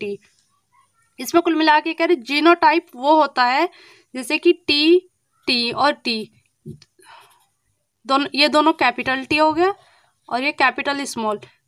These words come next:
दोनों जो प्लांट है वो टॉल हो गए, लेकिन इनका जो जीनोटाइप है वो जीन ये है। देखने में हमें जो देखकर पता चल जाए वो phenotype, और जीनोटाइप को हम देखकर पता नहीं लगा सकते।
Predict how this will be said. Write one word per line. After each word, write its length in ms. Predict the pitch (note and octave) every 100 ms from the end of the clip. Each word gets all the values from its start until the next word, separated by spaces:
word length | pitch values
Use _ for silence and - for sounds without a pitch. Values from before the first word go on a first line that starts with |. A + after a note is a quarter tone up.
| G#3+
दोनों 320 | C4 D4 E4
जो 140 | F#4+
प्लांट 360 | F#4 D#4 D4 D4
है 60 |
वो 100 | F#4
टॉल 360 | G4+ D#4 C#4+ D4+
हो 140 | C#4+
गए, 200 | G#3 F#3+ F#3+ _ _ _ _ _ _
लेकिन 320 | B3 C#4+ F4+ F#4 F#4
इनका 280 | D4+ D4+ F4
जो 140 | F4+
जीनोटाइप 640 | C#4 C#4+ D4 D4+ D4+ D4 D#4+
है 100 | G4
वो 220 | E4+ C#4+
जीन 380 | E4 A#3 C#4+ E4+
ये 200 | E4 C#4+
है। 180 | A3+ G3+ G3 _ _ _ _ _
देखने 400 | G#3+ C#4+ D#4+ E4+
में 120 | F4
हमें 480 | F#4 F4 F#4 F4 B3+
जो 120 | A3+ F#4
देखकर 440 | D#4 E4 - G4
पता 240 | F4+ F4+
चल 220 | E4+ D#4 C4
जाए 180 | A#3+ B3
वो 160 | D#4 F4
phenotype, 580 | D4 A#3+ A#3 A3 G#3+ G#3+ -
और 100 | B3
जीनोटाइप 500 | D4+ D4 D4 C4+ -
को 80 | E4+
हम 200 | F4+ E4
देखकर 380 | C4 C4 D#4+ E4
पता 260 | B3+ D4+
नहीं 320 | E4 C#4+ C4
लगा 260 | C#4 A#3 G#3+
सकते। 420 | G#3 G3+ - F#3+